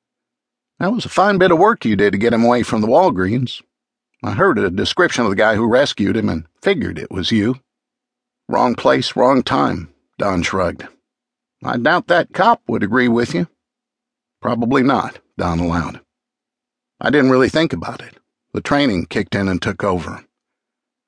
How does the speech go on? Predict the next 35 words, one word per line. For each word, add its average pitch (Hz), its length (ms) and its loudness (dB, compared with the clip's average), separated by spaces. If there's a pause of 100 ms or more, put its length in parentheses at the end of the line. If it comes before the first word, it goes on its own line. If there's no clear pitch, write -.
(140)
If - 160 -10
I 110 140 -2
had 113 180 0
time 123 220 2
to 90 80 -2
think 143 200 -2
it 107 80 2
over, 110 260 4
I 110 100 2
probably 110 420 0
would 104 160 0
have 104 80 2
run 113 160 2
the 110 100 2
other 101 180 0
way." 131 360 0 (880)
"I - 120 -4
know 160 200 2
how 190 180 2
that 190 280 2
works. 113 420 -2 (300)
It's - 180 -8
happened 123 300 0
to 131 40 4
me 165 140 4
a 131 60 2
couple 139 260 -2
times 127 320 0
on 127 140 2
the 107 100 0
job." 123 400 0 (1120)
"Baxter's 92 520 0
a 98 140 -2
former 117 380 0
Marine," 107 440 0